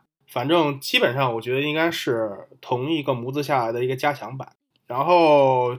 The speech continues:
这个有点是，呃，有，有一，有一点值得说的就是说这个A D X五百，呃，可能又应验我之前的那，那些说法吧，就是，对吧？它有可能是现在这个趋势下的一个，一个，一个，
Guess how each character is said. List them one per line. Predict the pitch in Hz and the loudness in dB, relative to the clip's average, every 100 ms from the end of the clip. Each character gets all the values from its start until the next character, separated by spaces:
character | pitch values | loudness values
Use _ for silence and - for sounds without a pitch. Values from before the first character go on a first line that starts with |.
| - | -2
这 | 226 196 143 | 4 4 4
个 | 127 | 0
有 | 120 127 185 | -2 -2 0
点 | 147 104 | -2 -4
是， | - - - | -10 -10 -4
呃， | 131 | -2
有， | 123 131 | -2 -4
有 | 127 123 | -6 -4
一， | 165 190 | -2 -2
有 | 139 185 | -2 -2
一 | |
点 | 135 | -2
值 | - 151 | -2 -4
得 | |
说 | 170 - 202 190 | -4 0 0 2
的 | |
就 | 151 127 | 0 -4
是 | 123 | -4
说 | 160 160 | -6 -2
这 | 175 143 | -2 -2
个 | 131 120 120 _ _ _ | -2 -4 -6 _ _ _
A | 180 | 0
D | 202 147 | 4 6
X | 185 196 156 | 4 2 -2
五 | 135 202 | -2 -4
百， | - - 98 - | -6 -6 -16 -2
呃， | 139 135 131 131 131 131 131 135 | 2 4 4 2 2 0 -2 -6
可 | - - 139 | -8 0 0
能 | 127 151 240 | 0 0 2
又 | 262 190 | 4 4
应 | 202 | 4
验 | 165 143 135 | 2 0 -2
我 | - | -6
之 | - - | -6 -4
前 | 139 | -2
的 | 160 | 0
那， | 180 143 127 | 0 -2 -4
那 | 139 127 | -4 -4
些 | 135 | -4
说 | 139 143 | -4 -4
法 | 131 - - | -6 -12 -14
吧， | - _ _ _ | -20 _ _ _
就 | - 131 | -10 -8
是， | 120 127 120 117 - _ _ _ _ | -6 -4 -4 -6 -10 _ _ _ _
对 | 123 | -8
吧？ | 120 | -8
它 | 113 - | -8 -6
有 | 143 | -4
可 | 139 | -4
能 | 123 | -8
是 | 131 147 | -6 -4
现 | 151 | -2
在 | 143 | -2
这 | 143 139 | -2 -4
个 | 120 | -4
趋 | - 170 | 0 0
势 | 165 | 2
下 | 143 135 | 0 0
的 | 127 | -2
一 | 120 131 | -6 -8
个， | 131 120 110 - | -4 -4 -6 -10
一 | 113 | -18
个， | 120 123 117 | -8 -8 -8
一 | 120 | -10
个， | 127 120 110 - | -8 -8 -8 -14